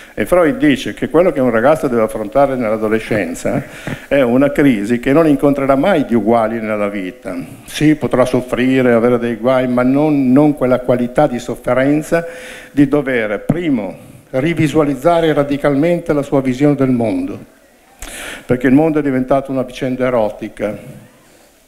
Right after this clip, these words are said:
Cosa vuol dire una vicenda erotica? Vuol dire che mentre prima, guardando un tramonto, il bambino diceva che il sole era andato a nanna, poi, quando incomincia l'adolescenza, questa carica emotiva, sessuale,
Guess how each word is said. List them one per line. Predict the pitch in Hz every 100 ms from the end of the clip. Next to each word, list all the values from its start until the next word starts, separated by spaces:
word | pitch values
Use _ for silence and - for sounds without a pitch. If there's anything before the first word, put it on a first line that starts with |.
| _ - - - - - - -
Cosa | 135 139
vuol | 135
dire | 165 156
una | 127
vicenda | 110 107 123 123
erotica? | 127 113 107 107 113
Vuol | 120
dire | 139 151
che | 143
mentre | 127 165 170
prima, | 139 151 156 131
guardando | 120 123 143 139
un | 143
tramonto, | 131 131 139 139 120 113 117
il |
bambino | 110 117 117 139
diceva | 127 110 - 131 123
che | 113 107
il |
sole | 98 139 127 123 98 - - -
era | 123 117
andato | 113 127 123 123
a | 123
nanna, | 127 110 107 113 151 190 - - - - - - - - -
poi, | 131 131 160 202 180
quando | 135 123
incomincia | 120 131 143 139 127
l'adolescenza, | 123 120 120 - 151 135 110
questa | 110 - 110
carica | 131 127 123
emotiva, | 117 113 131 135 123 104 - -
sessuale, | - 117 - 127 127 113 -